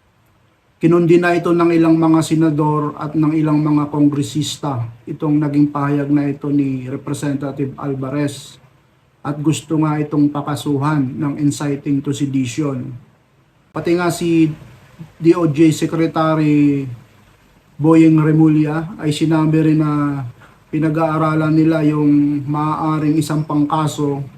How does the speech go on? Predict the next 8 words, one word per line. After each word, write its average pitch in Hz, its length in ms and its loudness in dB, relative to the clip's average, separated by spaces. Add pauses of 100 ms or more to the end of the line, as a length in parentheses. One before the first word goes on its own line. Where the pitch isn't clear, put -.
dito 156 320 -2
nga 156 240 -2
kay 143 240 -2
Representative 147 880 -4
Pantaleon 143 680 -2
Alvarez. 120 840 -10 (1300)
Representative 175 720 -4
Alvarez, 175 880 -2